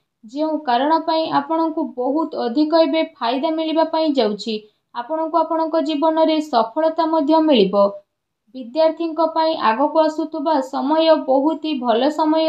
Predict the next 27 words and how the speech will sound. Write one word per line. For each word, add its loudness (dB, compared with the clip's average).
ସାବ୍ୟସ୍ତ -2
ହେବାକୁ 0
ଯାଉଛି। 0
ତା -6
ସହିତ 0
ଏବେ 0
ଆପଣଙ୍କ 2
ଜୀବନରେ 0
କୌଣସି -2
ଜିନିଷର 0
କିଛି -4
କମି -4
ରହିବ 2
ନାହିଁ। 2
ଆପଣଙ୍କୁ -4
କହି -4
ରଖିବୁ, -2
ଆପଣଙ୍କର -2
ଏପରି -4
ପରିବର୍ତ୍ତନ -6
ଜୀବନରେ -2
ଏବେ 0
ଦେଖିବାକୁ -4
ମିଳିବ, 2
ଯେଉଁ -6
କାରଣ 2
ପାଇଁ -2